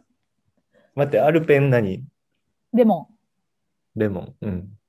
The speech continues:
Speaker 2: クーポン。
Speaker 1: クーポン。あ、クーポンってすごい響きいいね。
Speaker 2: うん、クーポンいい。
Speaker 1: クーポン。クーポン。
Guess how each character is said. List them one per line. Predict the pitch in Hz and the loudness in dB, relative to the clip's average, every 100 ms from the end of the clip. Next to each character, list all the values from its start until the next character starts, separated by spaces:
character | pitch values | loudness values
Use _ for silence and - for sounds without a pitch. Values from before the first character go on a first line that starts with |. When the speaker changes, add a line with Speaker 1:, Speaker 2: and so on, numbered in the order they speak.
| _ | _
Speaker 2:
ク | - | -6
ー | 226 | -6
ポ | 175 | -6
ン。 | 139 _ _ _ _ _ _ _ - | -10 _ _ _ _ _ _ _ -4
Speaker 1:
ク | 117 | -4
ー | - | -4
ポ | 104 | -12
ン。 | 131 - _ _ _ _ _ _ _ | -16 -20 _ _ _ _ _ _ _
あ、 | - - | -12 -2
ク | - 453 | 2 2
ー | - | 2
ポ | 131 | -2
ン | |
っ | 104 | -2
て | |
す | - | -2
ご | 135 | -2
い | |
響 | - 120 127 | -2 -4 -6
き | 117 | -6
い | 101 | -8
い | |
ね。 | 92 - _ - | -10 -14 _ -6
Speaker 2:
う | 202 | -4
ん、 | 190 180 | -4 -6
ク | 269 | -6
ー | 247 | -4
ポ | 202 180 | -4 -4
ン | |
い | 185 | -4
い。 | |
Speaker 1:
ク | 175 - | -6 -6
ー | |
ポ | - | -12
ン。 | - - - | -18 -18 -2
ク | 254 | -2
ー | |
ポ | - 143 | 2 2
ン。 | 107 | 0